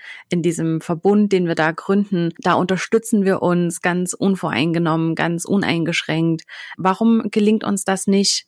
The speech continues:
in dem, in dem großen Fischglas da draußen, ähm, wo <laughs> alle anderen schwimmen? Ähm, weißt du, warum,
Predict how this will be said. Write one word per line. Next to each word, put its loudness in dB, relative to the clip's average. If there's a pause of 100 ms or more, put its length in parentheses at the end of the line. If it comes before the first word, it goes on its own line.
in 2
dem, 2
in 4
dem 4
großen 2
Fischglas -4
da -2
draußen, 0 (160)
ähm, 2
wo 0
<laughs> -8
alle 0
anderen 0
schwimmen? -2 (320)
Ähm, 2
weißt -2
du, -2
warum, 0